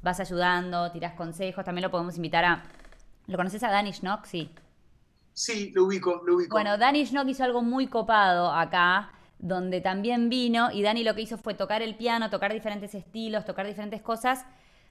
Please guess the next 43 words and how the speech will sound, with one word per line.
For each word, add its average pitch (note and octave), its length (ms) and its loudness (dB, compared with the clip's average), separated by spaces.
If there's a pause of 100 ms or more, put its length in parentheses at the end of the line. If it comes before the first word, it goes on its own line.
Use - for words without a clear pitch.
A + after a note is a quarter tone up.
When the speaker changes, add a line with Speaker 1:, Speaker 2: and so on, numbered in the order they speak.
(200)
Speaker 1:
para G3+ 360 2
improvisar, G3+ 720 2
para G3 140 2
que F#3 80 -4
la E3+ 60 -4
gente G#3+ 280 -6
se G3+ 120 -6
suelte A3+ 340 -2
en G#3 60 -2
improvisación. F#3+ 480 -2
Entonces G3 240 -2
podría F#3+ 300 2
ser E3 280 0
Dani, G#3+ 420 2
ponerle E3+ 320 -4
un E3+ 100 -6
rato F#3+ 560 0
para E3 200 -2
soltar E3+ 520 2
ese F3+ 220 -2
lado F#3 180 4
creativo, F#3+ 600 0
y F3 100 -6
vos F#3 160 0
venís G#3 500 -6 (840)
a F3 140 0
guiar F#3+ 360 6
a G3 100 4
cada F#3 260 6
uno, G3+ 300 0
¿entendés? D3+ 680 -8
Me, G3 160 -10
no A#3+ 100 -4
Speaker 2:
Ah, - 80 -2
Speaker 1:
sé, A3+ 180 0
Speaker 2:
total. G3+ 260 -6
Speaker 1:
no A3 100 -16
sé C4 120 -16
si D4 120 -4
te G#3+ 160 -2
copa, G3+ 320 4
¿te E3 80 2
divierte? A3+ 580 2